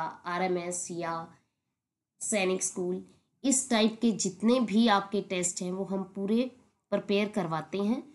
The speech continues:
तो उसके लिए प्लीज आप हमारे हॉस्टल में आइए, हमारे स्कूल में आइए। चलिए, let's start today's exams answer key। So first question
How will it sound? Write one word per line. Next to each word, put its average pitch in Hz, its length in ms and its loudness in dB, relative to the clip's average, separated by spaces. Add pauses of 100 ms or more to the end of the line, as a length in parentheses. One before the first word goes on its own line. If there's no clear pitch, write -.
(380)
तो 220 60 -2 (120)
उसके 240 240 2
लिए 233 160 6
प्लीज 240 360 0 (400)
आप 196 180 4
हमारे 190 260 4
हॉस्टल 175 460 0
में 226 120 4
आइए, 220 440 2 (180)
हमारे 180 260 2
स्कूल 202 340 0
में 214 140 4
आइए। 202 420 4 (460)
चलिए, 247 440 4 (300)
let's 214 360 4
start 240 400 6 (440)
today's 233 480 4 (320)
exams 190 680 2 (2000)
answer 190 260 0 (100)
key। 233 140 4 (1800)
So 254 140 2
first 240 460 4
question 262 420 4